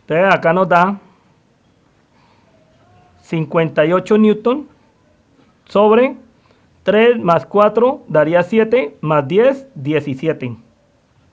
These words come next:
Diecisiete kilogramos. Cincuenta y ocho dividido entre diecisiete, eso nos da tres coma cuarenta y uno.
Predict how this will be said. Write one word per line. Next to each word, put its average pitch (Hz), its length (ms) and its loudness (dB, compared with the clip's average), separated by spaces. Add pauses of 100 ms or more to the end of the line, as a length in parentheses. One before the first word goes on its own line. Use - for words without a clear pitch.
(1200)
Diecisiete 180 960 -6
kilogramos. 151 800 -4 (800)
Cincuenta 175 600 -4
y 202 40 2
ocho 208 240 -2
dividido 175 160 0
entre 220 260 0
diecisiete, 220 800 0
eso 190 160 -2
nos 170 140 -2
da 190 260 -2
tres 180 240 -2
coma 180 280 -4
cuarenta 147 440 -2
y 139 100 -4
uno. 127 240 -8